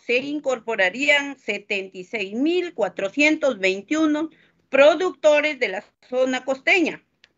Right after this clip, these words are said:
adicionales a los ciento treinta mil novecientos setenta y un productores de la sierra y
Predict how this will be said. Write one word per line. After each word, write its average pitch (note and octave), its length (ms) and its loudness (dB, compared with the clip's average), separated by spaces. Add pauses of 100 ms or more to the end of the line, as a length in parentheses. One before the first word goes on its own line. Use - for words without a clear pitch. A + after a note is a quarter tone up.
(160)
adicionales G#3 920 -2
a G3+ 120 0
los F#3 220 -6
ciento D#4 440 -4
treinta G3 320 -6
mil C4+ 280 -6
novecientos B3+ 640 -4
setenta F#3+ 720 -4
y G#3+ 120 -6
un D4+ 260 -2 (300)
productores C4+ 880 4
de G#3 80 -2
la F3+ 140 -4
sierra A3 460 -2 (360)
y E4+ 320 -6